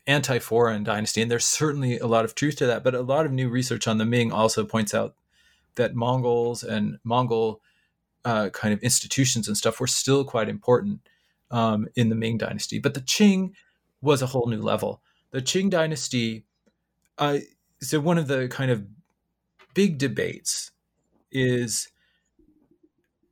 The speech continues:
um, whether the Qing was an empire. And I mean, I think emphatically the Qing was an empire, and most scholars, uh, m-, most Western scholars would agree with that. But empire has such a sort of,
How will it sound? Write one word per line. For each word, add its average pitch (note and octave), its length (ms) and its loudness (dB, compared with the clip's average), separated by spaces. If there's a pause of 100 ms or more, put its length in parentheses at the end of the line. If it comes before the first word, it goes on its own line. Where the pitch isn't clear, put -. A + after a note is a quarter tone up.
(340)
um, A2 540 -2 (280)
whether E3+ 360 2
the D3+ 120 -4
Qing C3+ 260 0
was A#2+ 140 0
an G#2+ 100 -2
empire. - 560 -6 (680)
And B2+ 260 0
I B2 60 -2
mean, B2+ 160 2
I B2+ 80 0
think A2 240 -4
emphatically A2 560 0
the G#2 120 -4
Qing G2 360 -6
was G#2 300 0
an G#2 100 -4
empire, G2+ 440 -6
and A2 360 -6
most C3+ 420 0
scholars, A2 600 0 (260)
uh, A#2 60 -2
m-, C3 320 -2
most D3 280 2
Western C3+ 320 -2
scholars G#2+ 420 -2
would A2 120 -4
agree A#2 260 2
with A2 120 -4
that. G#2 220 -8 (460)
But D3+ 240 4
empire F3+ 360 2
has C3+ 200 -8
such F3+ 220 0
a D#3 40 -2
sort C#3+ 200 0
of, A2 200 2